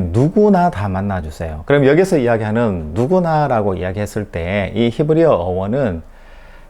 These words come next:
남자를 이야기할 때는 아담이라고 하고요. 여자가 들어갈 때는 여성 명사가 되어서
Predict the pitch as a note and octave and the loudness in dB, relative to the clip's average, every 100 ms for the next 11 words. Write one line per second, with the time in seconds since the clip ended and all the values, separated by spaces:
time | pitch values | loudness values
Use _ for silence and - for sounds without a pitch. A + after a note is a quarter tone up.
0 | - - - D#3 G3 F#3 C#3+ A2+ G#2 G2 | -10 0 4 6 6 6 4 4 2 -2
1 | - F#2 F2 - G2 G#2+ B2 C3+ B2+ F2+ | -4 -6 -8 -8 -4 0 2 2 2 -2
2 | - - F2+ E2+ D#2+ G2+ F2+ E2 F2 A#2 | -6 -8 -6 -6 -8 -10 -10 -8 -6 -6
3 | E3+ - - - - - - - G#2+ B2 | -8 -16 -20 -20 -20 -20 -20 -6 2 4
4 | E3 F3+ F3+ C3+ G#2+ G2 F#2 F#2+ G2 F2 | 6 4 4 2 0 0 -2 -4 -2 -2
5 | G#2+ D3+ D#3 - A2 G2 F#2 G2+ F#2+ E2+ | 0 0 0 -4 -4 -4 -4 -4 -4 -4
6 | D#2+ - A#2 F#2 | -8 -2 -2 -2